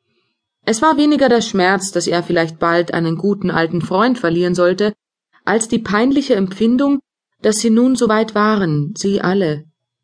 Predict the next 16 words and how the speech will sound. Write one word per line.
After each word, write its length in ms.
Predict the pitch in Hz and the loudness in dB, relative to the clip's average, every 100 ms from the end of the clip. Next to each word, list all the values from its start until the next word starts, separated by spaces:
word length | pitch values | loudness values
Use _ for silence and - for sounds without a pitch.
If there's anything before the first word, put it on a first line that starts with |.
| _ _ | _ _
die 80 | 180 | -4
noch 160 | 165 165 | -4 -2
vor 240 | 170 151 | -2 2
wenig 300 | 175 196 185 | 2 2 2
Jahren 380 | 175 160 180 165 | 2 2 0 0
jung 260 | 160 247 254 | 2 0 0
gewesen. 760 | 156 156 147 170 160 - _ _ _ _ _ _ _ _ _ _ - | -2 -4 -4 -8 -10 -10 _ _ _ _ _ _ _ _ _ _ 0
In 120 | 220 | 2
einem 240 | 233 254 | 4 2
offenen 520 | - 285 339 311 262 | 2 0 2 2 2
Wagen 400 | 165 160 190 254 | 2 2 2 2
durch 180 | 220 214 | 2 0
die 120 | - | 0
milde, 400 | 196 214 254 254 | 0 2 2 2
schwere 500 | 233 165 180 214 214 | 0 0 2 2 0
Frühlingsnacht 920 | 196 - 196 214 226 220 190 190 - | -4 -2 -2 0 0 -2 -2 -2 -6